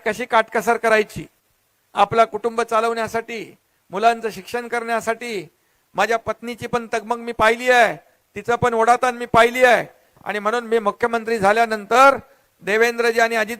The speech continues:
पवार यांना सांगितलं, "मुख्यमंत्री, माझी लाडकी बहीण योजना आपण सुरू करूया," आणि ती आम्ही सुरू केली.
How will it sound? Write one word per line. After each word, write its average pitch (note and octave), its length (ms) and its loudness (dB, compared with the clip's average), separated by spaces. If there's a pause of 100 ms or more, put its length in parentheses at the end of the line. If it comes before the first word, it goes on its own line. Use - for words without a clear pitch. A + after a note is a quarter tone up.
पवार A#3 240 6
यांना A3+ 220 -2
सांगितलं, A#3 600 2 (360)
"मुख्यमंत्री, A#3 720 0
माझी A3 420 0
लाडकी A3 440 0
बहीण A3 280 2
योजना G#3+ 380 2
आपण G#3+ 300 0
सुरू G3+ 240 -2
करूया," G#3+ 540 10 (280)
आणि G#3+ 180 2
ती G#3+ 140 2
आम्ही G3+ 200 4
सुरू F#3+ 220 2
केली. D#3 340 -6